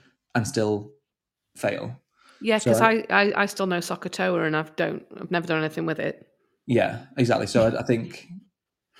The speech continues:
Speaker 1: I think sometimes it's like an expectation that if you just know all the knowledge, that that's enough, and it's, it's not,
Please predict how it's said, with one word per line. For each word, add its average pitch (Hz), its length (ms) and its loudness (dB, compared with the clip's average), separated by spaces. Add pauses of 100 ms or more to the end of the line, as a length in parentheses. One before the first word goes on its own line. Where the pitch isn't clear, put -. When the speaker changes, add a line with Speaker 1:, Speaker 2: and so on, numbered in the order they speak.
(360)
Speaker 1:
I 135 60 2
think 131 300 2 (160)
sometimes 135 340 4
it's 127 80 0
like 127 140 2
an 127 60 2
expectation 120 440 0
that 104 80 0
if 107 80 -4
you - 80 0
just 113 140 -2
know 117 160 4
all 110 100 2
the 110 100 0
knowledge, 107 340 0
that 101 120 -2
that's 101 220 -2
enough, 101 320 -4
and 107 100 -4
it's, - 320 -8
it's 107 140 -8
not, - 360 -6